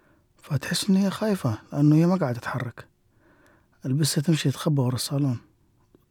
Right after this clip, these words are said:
تنزل تحت الجريدة، لكن الذبابة ما تتحرك، مع إنه البسة قاعدة تحاول تحركها. تحاول تلفت انتباه سيمون، لكن سيمون ما يتحرك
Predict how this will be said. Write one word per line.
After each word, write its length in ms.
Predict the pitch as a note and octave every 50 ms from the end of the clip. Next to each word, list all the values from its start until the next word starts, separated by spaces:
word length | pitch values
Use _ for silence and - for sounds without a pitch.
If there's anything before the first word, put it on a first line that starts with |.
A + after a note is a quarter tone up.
| _ _ _ _ _ _
تنزل 240 | - F3 D#3+ D3 C#3+
تحت 220 | B2 - B2 - C#3
الجريدة، 520 | B2 B2+ D3+ C#3+ D#3 D3 B2+ A#2 G2 - _ _ _ _ _ _ - _ - _ _ _ _ _ _ _ _ _ _ _ _ _ _ _ _ _ _ _ _ _ - - _ _ _ _ _ _ _ _ _ _ _ _ _ _
لكن 260 | - A#2+ - - C#3+
الذبابة 320 | C3 A#2 A#2+ A#2+ C3 C3 C3
ما 180 | D3 D#3+ D#3+
تتحرك، 540 | C3+ - - - A#2 A2+ A2 - - - - _ _ _ _ _
مع 100 | C#3 C3
إنه 140 | C3 C3+ C3
البسة 280 | B2 B2+ D3 - - B2
قاعدة 160 | A#2+ A#2 -
تحاول 320 | - - - C3+ B2+ B2
تحركها. 560 | - - - C3 A2+ B2+ A#2+ - - A#2+ - - _ _ _ _ _ _ _ _ _ _ _ _ _ _ _ _ _ _ _ _ _ _ _ _ _ _ _ _ _ _ _ _ _ _ _ _ _ _ _ _ _ _ _ _ _ _ - _ -
تحاول 300 | - - - D3+ D#3+ D#3+
تلفت 340 | D3+ - F#3 D#3+ - E3 D#3
انتباه 260 | C3 - D3 C#3 C3+
سيمون، 400 | C3 - - D3 D#3+ E3 C#3 A2+ - - - _ _ _ _ _ _ _
لكن 160 | _ - C3+ C3+
سيمون 420 | - - B2 B2+ C3+ C#3 D3+ -
ما 120 | D#3+ E3+
يتحرك 520 | E3+ D3 - - C3+ A#2 A#2 A2 - -